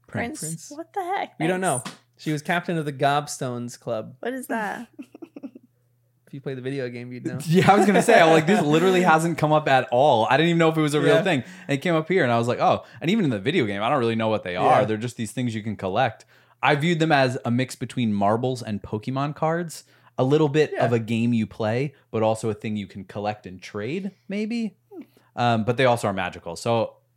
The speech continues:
Speaker 1: I, uh, am not really sure.
Speaker 2: That is so random. Like, why would she think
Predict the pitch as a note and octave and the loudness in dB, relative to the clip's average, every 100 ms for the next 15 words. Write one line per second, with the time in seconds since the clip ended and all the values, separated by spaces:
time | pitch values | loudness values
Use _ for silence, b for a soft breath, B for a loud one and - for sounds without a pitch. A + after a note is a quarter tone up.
0 | _ _ _ G#2 A2 A2+ G#2+ G#2 G#2 G#2 | _ _ _ -8 -6 -6 -6 -6 -6 -8
1 | D3 F#3+ E3 E3+ - G3 C4 G#4 G4+ - | -10 -10 -12 -14 -8 -4 0 0 -2 -2
2 | B3 G#3 F#3+ G3+ E3+ F3 F3+ F3+ F#3+ A#3+ | -4 -4 -6 -8 -10 -10 -6 -6 -6 -8
3 | C4 - G3+ B3 | -14 -12 -12 -12